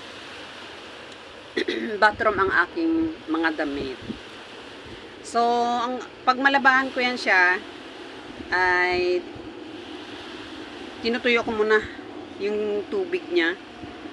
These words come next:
sa labas ng balkon. Then, pag wala na yung tubig niya, dadalhin ko na siya sa loob ng aking bathroom. Kasi sa loob ng bathroom, mayroon pong sampayan doon. Basta may dala ka lang extra na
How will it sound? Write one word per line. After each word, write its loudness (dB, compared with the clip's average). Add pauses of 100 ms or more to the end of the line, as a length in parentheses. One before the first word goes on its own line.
(540)
sa 4
labas 6
ng 4
balkon. 4 (480)
Then, 4
pag 0
wala 6
na 2
yung -2
tubig 0
niya, 4
dadalhin 4
ko -2
na 0
siya -6
sa -2
loob 0
ng 2 (160)
aking -2
bathroom. -6
Kasi -8
sa -4
loob -2
ng 0
bathroom, -2
mayroon -2
pong -4 (480)
sampayan 2
doon. 0
Basta -2
may 0
dala 0
ka -4
lang -2
extra -6
na -4